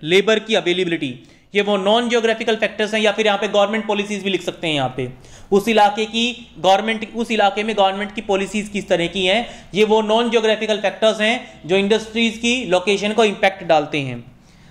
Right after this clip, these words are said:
आगे आता है इंडिया के पांच मेजर इंडस्ट्रियल रीजन्स का नाम बताइए, तो वो हैं मुंबई पुणे रीजन, हुगली रीजन, बेंगलुरु तमिलनाडु रीजन,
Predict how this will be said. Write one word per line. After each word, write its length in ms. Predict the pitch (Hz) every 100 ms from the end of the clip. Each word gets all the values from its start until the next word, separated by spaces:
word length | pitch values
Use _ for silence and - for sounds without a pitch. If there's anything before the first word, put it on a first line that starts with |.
| - 170
आगे 200 | 185 240
आता 220 | 233 254
है 360 | 240 262 262 - -
इंडिया 280 | 196 214 240
के 140 | 240
पांच 400 | 247 226 220 233
मेजर 420 | 202 202 202 233 - - _ 196
इंडस्ट्रियल 480 | 208 233 226 240
रीजन्स 300 | 220 214 220
का 80 | 220
नाम 200 | 208 214
बताइए, 300 | 214 208 214
तो 140 | 214 190
वो 160 | 202
हैं 360 | 196 - 233 - - -
मुंबई 340 | 185 202 220 226
पुणे 300 | 226 220 220
रीजन, 440 | 220 226 240 233 - -
हुगली 280 | 175 208 226
रीजन, 380 | 220 226 240 233 - - - -
बेंगलुरु 400 | 185 196 214 233
तमिलनाडु 540 | 233 208 214 214 220
रीजन, 380 | 226 214 233 233